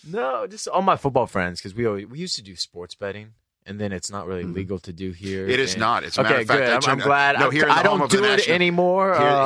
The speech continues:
Speaker 1: Um,
Speaker 2: here, here in the, here in the, uh, the home of the National Football League.
Speaker 1: Yeah.
Speaker 2: Uh, whenever I hear stuff like that, I turn into the old Saturday Night Live character, the unfrozen caveman lawyer, where all your, your terms confuse me. I have no idea what you're talking about.
Speaker 1: No
Speaker 2: None.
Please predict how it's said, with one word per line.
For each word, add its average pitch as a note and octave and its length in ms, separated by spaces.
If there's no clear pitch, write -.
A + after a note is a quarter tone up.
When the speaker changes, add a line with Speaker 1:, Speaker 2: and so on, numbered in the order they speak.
Speaker 1:
Um, B2+ 100
Speaker 2:
here, C3 160
here C3+ 240
in C3 100
the, A#2 160
here B2+ 260
in A#2+ 120
the, G#2+ 240
uh, G2 360
the E2 140
home B2+ 220
of D2+ 80
the F2 60
National D#2 340
Football C2 400
League. A#1+ 280
Speaker 1:
Yeah. E2 260
Speaker 2:
Uh, C#2+ 40
whenever E2+ 320
I D#2+ 80
hear F#2 220
stuff - 320
like C2 180
that, C2 180
I C#2 60
turn D#2+ 260
into C#2+ 300
the C#2 140
old C#2+ 180
Saturday D2 460
Night D2 300
Live C#2+ 480
character, C#2+ 440
the C2+ 140
unfrozen D2+ 580
caveman D2 540
lawyer, C2+ 400
where D2 180
all F#2+ 220
your, F#2+ 220
your A2 140
terms C#3+ 360
confuse A2 560
me. B1+ 80
I C#2+ 140
have G#2 160
no G#2+ 280
idea E2+ 520
what C2 160
you're C#2 100
talking - 460
about. - 260
Speaker 1:
No F#2+ 140
Speaker 2:
None. D2 100